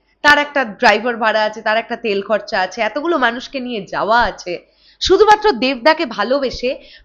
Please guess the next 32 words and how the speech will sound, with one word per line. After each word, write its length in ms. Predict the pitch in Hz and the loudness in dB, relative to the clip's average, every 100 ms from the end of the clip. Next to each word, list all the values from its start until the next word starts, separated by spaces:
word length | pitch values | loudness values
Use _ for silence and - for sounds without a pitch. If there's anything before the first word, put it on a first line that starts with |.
| - | -4
পঁয়ষট্টি 840 | 330 381 381 440 440 - 440 294 | 0 0 0 -4 -6 0 2 2
জনকে 500 | 311 330 349 392 349 | 2 0 -2 -2 0
একসঙ্গে 640 | 262 269 - 339 330 320 311 | -2 -4 -6 -6 -4 -4 -6
নিয়ে 200 | 285 285 | -4 -4
আজকে 260 | 262 269 | -4 -8
দক্ষিণ 440 | 233 226 - 302 269 | -8 -8 -8 -10 -4
বারাসাতে 840 | 247 254 - 254 - - 294 294 294 - _ - | -2 -2 -6 -8 -8 -4 0 0 -4 -20 _ -4
সিনেমা 300 | 320 370 403 | 0 4 2
দেখতে 260 | 370 359 | 2 -4
যাচ্ছে, 340 | 330 311 311 302 | 0 0 -2 -4
রঘু 320 | 254 254 320 | -2 0 2
ডাকাত 280 | 339 330 302 | 2 2 -2
দেখতে 260 | 294 294 | -4 -8
যাচ্ছে 320 | 277 262 - 262 | -6 -6 -6 -4
বাপন 460 | 208 202 226 214 | 0 0 -4 -6
ভাই। 200 | 196 156 - _ _ _ _ _ _ _ _ - - - | -4 -4 -6 _ _ _ _ _ _ _ _ -20 -6 2
আমি 500 | 277 359 403 392 - - | 4 4 0 -2 -10 2
কমেন্ট 420 | 277 285 349 349 | 2 4 0 0
বক্স 200 | 359 - - _ _ _ _ _ _ _ - | 0 -2 -20 _ _ _ _ _ _ _ -2
খুব 220 | 415 480 | 4 4
একটা 240 | 453 453 | 4 2
বেশি 240 | 403 392 403 | 0 0 0
আমার 200 | 359 370 | 0 -2
চেক 260 | 339 302 | -4 -6
করা 220 | 311 311 | 0 0
হয় 180 | 294 269 | 2 -2
না, 100 | 277 | -2
তবে 220 | 294 269 | -4 -2
আমি 180 | 269 262 | -2 -2
যখন 360 | 247 254 294 294 | -4 -4 -4 -8
চেক 240 | 302 285 | -8 -8
করি 340 | - 302 359 | -6 -4 -4